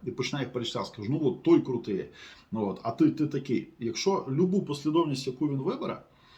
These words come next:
е, кого він поставить на перше місце, якщо не того, то всі решта наступні, там почнуться образи. «Як то так, ти мене не назвав, а чому він перший, чому мене, ну, ще й воїни, да, знаєте, в них его впереді, вони ззаді йдуть, да,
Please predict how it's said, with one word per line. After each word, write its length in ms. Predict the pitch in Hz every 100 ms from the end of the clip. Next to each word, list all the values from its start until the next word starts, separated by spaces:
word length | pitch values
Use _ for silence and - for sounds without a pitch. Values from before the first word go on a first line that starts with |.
| - - -
е, 280 | 113 117 110
кого 320 | - 131 175
він 140 | 151
поставить 500 | 131 - 151 143 117
на 120 | 127 131
перше 400 | 156 147 - 139
місце, 280 | 123 -
якщо 220 | 104 - 120
не 160 | 139
того, 520 | 135 196 226 127 90 - _ _ -
то 80 | 151
всі 340 | 139 - 180
решта 280 | 156 139 -
наступні, 460 | 135 139 226 - 123
там 200 | 147 147
почнуться 380 | 135 131 123 113
образи. 340 | 101 87 - - - - - -
«Як 260 | 135 139
то 100 | 151
так, 380 | 139 165 170 -
ти 120 | 156
мене 280 | 139 123 127
не 140 | 123 120
назвав, 420 | 117 123 151 143
а 60 |
чому 280 | - 131 127
він 160 | 117 104
перший, 380 | - - - -
чому 180 | 117
мене, 180 | 123 131 147
ну, 120 | 147
ще 160 | -
й 40 | 139
воїни, 380 | 147 123 92 98
да, 200 | 131 107
знаєте, 280 | 120 101
в 40 | 107
них 160 | -
его 200 | 135 123
впереді, 420 | 123 - 127 143 156
вони 260 | 120 123
ззаді 320 | 120 117 101
йдуть, 300 | 95 101 98
да, 140 | 127